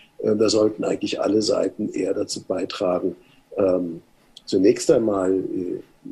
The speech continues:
sozusagen den Konflikt zu deeskalieren und dann wirklich darüber nachzudenken, wie ein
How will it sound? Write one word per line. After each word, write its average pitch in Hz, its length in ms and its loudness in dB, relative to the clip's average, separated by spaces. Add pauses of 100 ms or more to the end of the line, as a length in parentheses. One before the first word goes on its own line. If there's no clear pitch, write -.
(160)
sozusagen 90 380 -4
den 92 140 -2
Konflikt - 500 0
zu - 140 4
deeskalieren 101 880 2 (320)
und 139 180 4
dann 117 300 4
wirklich 107 320 2
darüber 98 380 0
nachzudenken, 92 840 -4
wie 95 140 -4
ein - 180 -8